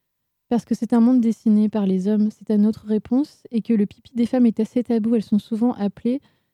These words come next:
elles, euh, pardon, elles sont souvent appelées par le terme misogyne de pisseuse. » Donc, en dehors de ça, donc c'est vrai, cette femme, elle a créé un urinoir pour femmes et, euh, je vous mettrai le, le lien en, en, sur notre page Facebook et, et Instagram. En fait,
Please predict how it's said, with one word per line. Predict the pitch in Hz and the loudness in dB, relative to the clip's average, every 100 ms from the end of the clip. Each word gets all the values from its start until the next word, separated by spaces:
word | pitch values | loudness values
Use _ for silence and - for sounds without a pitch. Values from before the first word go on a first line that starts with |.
| _ _ - | _ _ -2
elles, | 233 254 | -2 0
euh, | 247 214 | 0 0
pardon, | 226 202 208 - | 0 -2 -2 -2
elles | 247 240 | 0 0
sont | - 240 | 0 -2
souvent | - 240 247 | -2 -4 -2
appelées | 262 214 - 269 | 0 -2 -2 -4
par | 277 226 | 0 0
le | 208 | 0
terme | - 240 226 | 0 2 4
misogyne | 226 208 226 226 262 | 4 2 0 2 2
de | 214 | 2
pisseuse. » | - 254 - 214 185 _ _ _ _ _ _ _ 233 | -2 -6 0 0 0 _ _ _ _ _ _ _ 2
Donc, | 220 - | 2 2
en | 233 | 2
dehors | 233 233 | 4 4
de | 226 | 2
ça, | 233 - 294 | 0 0 2
donc | 247 | 2
c'est | 214 254 | 2 -2
vrai, | 226 247 262 | 0 0 -2
cette | - 220 | -2 -4
femme, | - 247 262 - | 0 0 2 0
elle | 220 | 0
a | 208 | 0
créé | 208 233 233 254 202 | -2 -2 0 -2 0
un | 214 | 2
urinoir | 226 233 233 240 | 4 4 2 0
pour | 233 - | -10 -4
femmes | 233 262 254 | 0 2 0
et, | 233 226 | 0 0
euh, | 208 208 202 202 202 | 0 0 0 0 -2
je | 196 | -4
vous | 208 220 | -2 0
mettrai | 220 - 247 | 0 -2 -2
le, | 220 202 | 0 0
le | 196 | 0
lien | 202 220 240 | 0 0 0
en, | 208 196 185 180 240 | 0 0 -2 -4 -2
en, | 190 185 185 185 180 | -2 -2 -2 -2 -2
sur | - 208 | -2 0
notre | 202 | 0
page | 208 208 | -2 -6
Facebook | 220 190 226 - | -6 -6 -8 -6
et, | 208 180 185 _ 220 | -4 -6 -12 _ -4
et | |
Instagram. | 214 214 226 220 254 | -4 -2 -4 -2 0
En | 220 | 0
fait, | 226 | -2